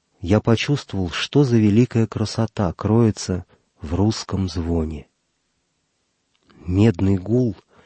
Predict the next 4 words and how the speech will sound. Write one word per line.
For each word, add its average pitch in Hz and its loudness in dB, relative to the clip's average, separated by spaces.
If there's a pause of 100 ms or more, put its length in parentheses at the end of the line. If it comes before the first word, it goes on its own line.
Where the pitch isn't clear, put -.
(320)
потрясал 104 2
воздух. 90 -6 (840)
Густой-густой, 107 0 (220)
зычный, 85 -4